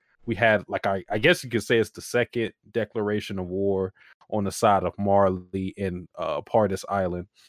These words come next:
I, I just love that scene because Pieck reassures Gabby that she's on her side with a smile. And then when she points at Eren and she says, "There,"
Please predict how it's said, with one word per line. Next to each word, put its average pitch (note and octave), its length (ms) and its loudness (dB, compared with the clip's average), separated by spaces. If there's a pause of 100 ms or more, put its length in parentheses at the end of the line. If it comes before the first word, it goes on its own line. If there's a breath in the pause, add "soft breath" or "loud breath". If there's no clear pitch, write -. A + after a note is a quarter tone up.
(360 soft breath)
I, A#2 160 6
I C3 80 4
just A#2+ 240 2
love A#2 220 6
that A2+ 180 8
scene A2+ 460 2
because G2 420 0 (140)
Pieck A#2 320 2 (100)
reassures G#2+ 800 0
Gabby G#2+ 380 2
that F#2+ 160 -2
she's G2+ 180 -8
on G2 120 -4
her F2 100 -8
side A2 400 4
with E2+ 100 -6
a E2+ 80 -10
smile. A2+ 600 2 (260 loud breath)
And A2 100 -2
then G#2 120 4
when G2+ 100 2
she - 160 -6
points C#3 420 2
at C3 220 4
Eren C#3 420 6
and G#2+ 140 2
she B2+ 160 -6
says, A2 500 2
"There," E3+ 600 4